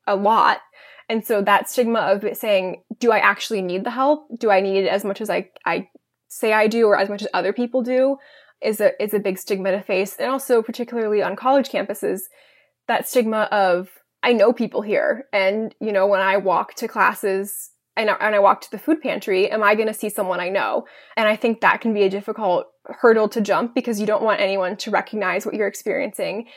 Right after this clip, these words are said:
And you also don't really wanna recognize other people experiencing that 'cause it kind of breaks down the community aspect we have of everyone's kind of living the same experience. And we all have the same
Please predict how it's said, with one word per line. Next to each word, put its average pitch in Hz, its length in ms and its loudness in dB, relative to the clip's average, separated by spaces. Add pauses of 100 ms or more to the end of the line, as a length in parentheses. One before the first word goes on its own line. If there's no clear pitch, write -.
(200)
And 233 100 0
you 247 60 6
also 254 280 4 (160)
don't 247 160 0
really 240 220 2
wanna 214 220 -2
recognize 202 520 -2
other 220 200 4
people 196 320 -2
experiencing - 560 -4
that 175 180 -2
'cause 226 120 -6
it - 100 -8
kind 220 180 -2
of 202 80 -2
breaks 185 260 -2
down 190 380 -4
the 131 340 -4 (460)
community 233 440 2
aspect 196 380 2
we 220 80 -8
have 196 220 0
of 196 100 0
everyone's 190 400 -2
kind 196 240 0
of 196 100 -2
living 190 300 0
the 190 80 -2
same 190 240 -4
experience. 175 960 -4
And 180 320 -4
we 202 100 0
all 180 180 2
have 202 220 -4
the 202 60 -12
same 196 380 -4